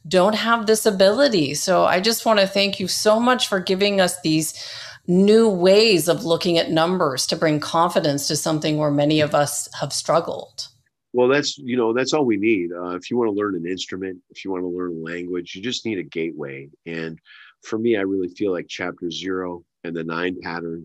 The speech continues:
Speaker 2: and adding left to right and the matrix zero through ninety-nine are all as simple as it can possibly get and allow these students to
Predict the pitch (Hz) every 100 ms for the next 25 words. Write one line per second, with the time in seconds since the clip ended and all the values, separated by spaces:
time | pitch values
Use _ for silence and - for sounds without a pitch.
0 | _ 78 76 80 90 90 85 82 - 76
1 | 78 78 80 _ - 78 78 82 85 -
2 | - - 82 92 82 - 82 80 80 76
3 | 78 76 _ _ _ _ 101 104 117 110
4 | 90 - - 123 123 143 143 95 90 -
5 | 82 - 101 107 - 110 101 82 _ 95
6 | 78 - - _ _ _ _ _ _ -
7 | 104 101 98 98 95 95 98 107 107 95
8 | - 98 92 87 - - 82